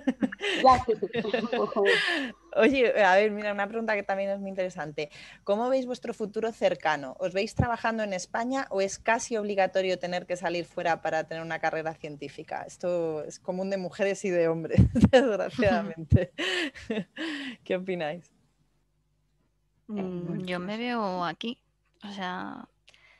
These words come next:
Speaker 3: yo durante la tesis sí que hice estancias fuera, eh, en Italia, en Estados Unidos, pues también porque en otros centros de investigación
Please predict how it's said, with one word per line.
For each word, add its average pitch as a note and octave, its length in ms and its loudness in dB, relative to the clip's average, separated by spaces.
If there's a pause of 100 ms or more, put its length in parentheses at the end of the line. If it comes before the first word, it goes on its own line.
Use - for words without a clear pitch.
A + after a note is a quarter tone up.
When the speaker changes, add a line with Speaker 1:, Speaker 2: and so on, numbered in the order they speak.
(200)
Speaker 3:
yo G3+ 340 2
durante G#3+ 400 2
la G3+ 160 2
tesis A#3 360 0
sí G3+ 160 -6
que G3 280 0
hice G3 380 2
estancias G3+ 600 0
fuera, C#4 440 2 (680)
eh, E3+ 760 -8
en F3 200 -12
Italia, G#3+ 800 4
en F#3+ 180 -4
Estados F#3 380 -6
Unidos, A3 440 2
pues - 280 -8
también F#3+ 480 -2
porque G3 300 -2
en F#3+ 120 -2
otros G3+ 240 -2
centros G#3 240 0
de G#3 60 0
investigación G3+ 600 0